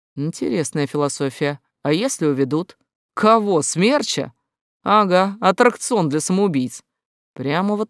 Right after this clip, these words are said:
так? А ты попробуй, подойди к нему да проверь. Провокационно усмехнулся принц. Нет уж, благодарю покорно.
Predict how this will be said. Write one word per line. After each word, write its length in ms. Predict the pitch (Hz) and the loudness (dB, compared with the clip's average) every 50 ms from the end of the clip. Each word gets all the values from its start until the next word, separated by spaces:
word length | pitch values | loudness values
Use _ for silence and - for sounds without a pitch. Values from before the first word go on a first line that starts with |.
| _ | _
так? 300 | _ - - - - - _ _ _ _ _ _ | _ -6 -6 -6 -6 -20 _ _ _ _ _ _
А 120 | - 160 156 | -4 -4 -2
ты 180 | - - 185 | 2 0 0
попробуй, 560 | 180 - 254 - - - 269 254 208 151 147 | 2 2 -2 -2 -2 0 2 2 4 2 2
подойди 460 | 127 - 151 147 185 220 262 240 262 - | 2 0 -2 0 2 0 0 0 -2 -4
к 80 | - | -2
нему 180 | 147 139 135 139 | -2 0 0 0
да 100 | 131 135 | -2 -4
проверь. 520 | - - 196 226 240 247 208 147 120 - _ _ _ _ _ _ | -2 0 0 0 2 0 0 -2 -2 -4 _ _ _ _ _ _
Провокационно 640 | _ - 156 147 143 - 147 - - 160 185 214 240 | _ -4 -4 -4 -4 -4 -8 -4 -2 0 0 0 0
усмехнулся 560 | 269 - - 190 143 123 139 131 127 - 139 | -2 -2 -4 -6 -4 -4 -6 -6 -4 -6 -10
принц. 320 | - - 131 127 127 - - - - - _ _ | -6 -6 -6 -6 -6 -10 -14 -20 -20 -20 _ _
Нет 360 | - 190 180 160 131 117 - | -8 -6 -4 -4 -4 -6 -8
уж, 240 | - - - - - _ _ _ _ _ | -10 -12 -12 -14 -14 _ _ _ _ _
благодарю 540 | - 233 - - 214 160 151 143 139 135 131 | -8 -4 -4 -2 -2 0 2 2 2 2 2
покорно. 560 | - - 120 - - - - - - - - | -2 -6 -10 -10 -10 -14 -12 -12 -14 -14 -16